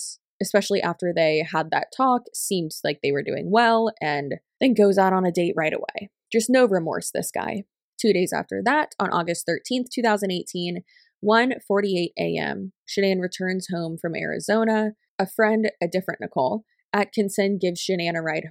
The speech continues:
back to her house, and Shanann goes upstairs and goes to sleep. Chris wakes up early in the morning, a few hours later. He wakes up Shanann as he's getting ready for work and wants to talk about their marriage, their future,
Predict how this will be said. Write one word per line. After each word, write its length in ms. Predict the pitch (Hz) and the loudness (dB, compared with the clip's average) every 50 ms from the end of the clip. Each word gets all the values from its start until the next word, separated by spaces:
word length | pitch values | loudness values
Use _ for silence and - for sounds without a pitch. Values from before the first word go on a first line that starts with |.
| _ _ | _ _
back 220 | 170 160 156 - - | -4 -4 -4 -6 -12
to 120 | 175 165 - | -12 -12 -8
her 140 | - 151 170 - | -8 -8 -6 -2
house, 560 | - 254 269 269 269 269 - - - - - _ _ _ _ _ | -2 -2 0 -2 -6 -8 -12 -16 -18 -20 -20 _ _ _ _ _
and 120 | 214 196 185 | -4 -4 -2
Shanann 360 | - - 185 170 160 165 160 | -4 -4 -4 -4 -4 -4 0
goes 200 | - 185 202 202 | 0 0 2 2
upstairs 460 | 196 - - - 180 175 180 175 - _ | -2 -2 0 0 0 0 0 -2 -4 _
and 100 | 185 175 | -8 -6
goes 160 | - 165 165 - | -4 -6 -6 -6
to 80 | 180 | -10
sleep. 260 | - - - - - _ _ _ _ _ _ _ | -8 -6 -6 -8 -8 _ _ _ _ _ _ _
Chris 200 | - 214 214 - | 0 0 2 2
wakes 240 | 202 190 180 - - | 2 2 2 0 -2
up 120 | 185 180 - - | -2 -2 0 -2
early 420 | 180 180 175 170 175 170 165 170 - - | 0 0 2 0 0 0 0 -2 -2 -4
in 100 | 180 165 | -4 -4
the 80 | 165 | -2
morning, 320 | 165 190 196 214 220 226 220 | -2 0 0 2 2 2 0
a 60 | 185 | -2
few 260 | - - - 170 165 - | -2 -4 -4 -2 -2 0
hours 340 | 143 160 156 156 165 - - | -2 -2 -4 -6 -6 -2 0
later. 480 | - 214 214 214 214 208 208 214 214 _ _ _ | 2 4 4 4 4 2 0 -2 -4 _ _ _
He 220 | - - 208 190 | -8 -4 -2 0
wakes 300 | 180 175 156 165 - - | 2 2 0 0 0 -2
up 120 | 165 151 - | -2 -2 -2
Shanann 560 | - - 190 180 180 180 180 180 175 180 180 - _ _ _ _ _ _ | -6 -10 -6 -4 -2 -2 0 0 -2 -2 -6 -10 _ _ _ _ _ _
as 120 | 202 185 - | -6 -4 -4
he's 140 | 190 185 - | -4 -2 0
getting 240 | - 165 170 165 | 0 -2 0 0
ready 200 | 165 160 160 170 - | -2 -2 -2 -2 -4
for 120 | - 175 175 | -4 -2 0
work 260 | 185 196 214 214 - _ | 2 0 0 0 -2 _
and 100 | 190 180 | -4 -2
wants 200 | 180 170 170 - | -2 -2 -4 -4
to 80 | - 175 | -6 -6
talk 160 | - 170 170 - | -4 -6 -6 -4
about 180 | 175 175 170 - | -4 -4 -4 -4
their 100 | 175 170 | -4 -4
marriage, 380 | 175 170 170 170 170 170 - - | -2 -2 -2 -2 -4 -6 -4 -4
their 120 | 175 175 | -4 -4
future, 560 | 175 - 165 160 160 - - 165 160 156 156 | -4 -4 -6 -6 -6 -4 -2 -2 0 -2 -2